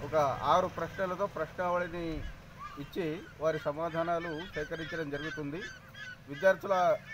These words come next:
తల్లిదండ్రుల యొక్క అభిప్రాయం మేరకు, ఆ, ఈ విధానం ఏ విధంగా పాఠశాలలు ఎప్పుడు ప్రారంభిస్తారనే విషయంలో, ఆ, ప్రభుత్వానికి నివేదిక అందజేయడం జరుగుతుంది.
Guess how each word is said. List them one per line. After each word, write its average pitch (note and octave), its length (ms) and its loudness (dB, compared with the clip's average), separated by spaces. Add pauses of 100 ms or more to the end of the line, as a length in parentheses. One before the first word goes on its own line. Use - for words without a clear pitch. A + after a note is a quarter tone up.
(140)
తల్లిదండ్రుల F3 400 0
యొక్క F#3 140 2
అభిప్రాయం E3+ 520 4
మేరకు, E3 500 -2 (960)
ఆ, D3+ 180 2
ఈ D3+ 300 -2 (300)
విధానం F3 440 0
ఏ E3+ 140 -2
విధంగా E3+ 300 -2
పాఠశాలలు F3 560 0
ఎప్పుడు D#3+ 260 0
ప్రారంభిస్తారనే E3 800 0
విషయంలో, D#3+ 640 -2 (840)
ఆ, D3 340 2
ప్రభుత్వానికి E3+ 580 0
నివేదిక D#3+ 420 -4
అందజేయడం D#3 540 2
జరుగుతుంది. D3+ 560 -6